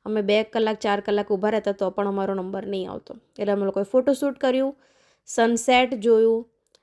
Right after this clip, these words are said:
અને પછી અમે લોકો ત્યાંથી નીકળી ગયા. પછી અમે લોકો સહેલીઓ કી બાડી કરીને એક જગ્યા છે ત્યાં પણ ગયા. ત્યાં પણ સખત એટલે સખત પબ્લિક હતી તો અમે પણ ત્યાંથી પણ બહારથી બહાર અમે લોકો નીકળી ગયા.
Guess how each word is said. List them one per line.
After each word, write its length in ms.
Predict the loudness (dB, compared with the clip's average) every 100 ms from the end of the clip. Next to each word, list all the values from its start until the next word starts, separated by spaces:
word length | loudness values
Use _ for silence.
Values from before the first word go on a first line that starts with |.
| _
અને 120 | -10 -6
પછી 320 | -4 -2 -2
અમે 120 | 0
લોકો 200 | 0 -2
ત્યાંથી 300 | -2 -4 -4
નીકળી 360 | -4 -2 0 0
ગયા. 320 | -2 -6 -12 -18 _
પછી 220 | -16 -4
અમે 120 | -2 0
લોકો 180 | 0
સહેલીઓ 520 | 0 0 2 2 2 2
કી 140 | 0
બાડી 380 | -2 0 0 0
કરીને 320 | 0 -2 -2
એક 140 | -4
જગ્યા 260 | -8 -8 -8
છે 200 | -8 -12 _ _ _ _
ત્યાં 180 | -2 -2 0
પણ 200 | 0 0
ગયા. 260 | -2 -4 -10 _ _ -2
ત્યાં 140 | -2 0
પણ 120 | -2
સખત 600 | 2 0 -2 _ 0 2
એટલે 180 | 4 2
સખત 440 | 0 -4 0 -2 -2 _ -4
પબ્લિક 360 | -2 2 2
હતી 280 | 0 -2 -6
તો 160 | -4 -4
અમે 180 | -2
પણ 240 | -2 -4 -4
ત્યાંથી 600 | -2 -2 -2 -4 -4 -2
પણ 300 | 0 0 0
બહારથી 360 | 0 0 -2
બહાર 240 | -2 -2 -2
અમે 140 | -4
લોકો 240 | -6 -6 -6
નીકળી 320 | -4 -4 -4
ગયા. 240 | -4 -10